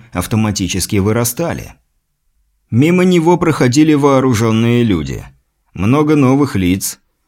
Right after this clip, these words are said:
В основном члены синдиката, который он не так давно покинул. Точнее говоря, одно из наиболее боеспособных подразделений в составе Ч В К "Милитари",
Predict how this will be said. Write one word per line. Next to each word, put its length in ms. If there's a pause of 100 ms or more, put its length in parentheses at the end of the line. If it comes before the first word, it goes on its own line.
(160)
В 60
основном 440
члены 400
синдиката, 760 (120)
который 460
он 240
не 100
так 220
давно 320
покинул. 720 (640)
Точнее 480
говоря, 580 (240)
одно 340
из 140
наиболее 540
боеспособных 800
подразделений 720
в 60
составе 440
Ч 140
В 160
К 220
"Милитари", 600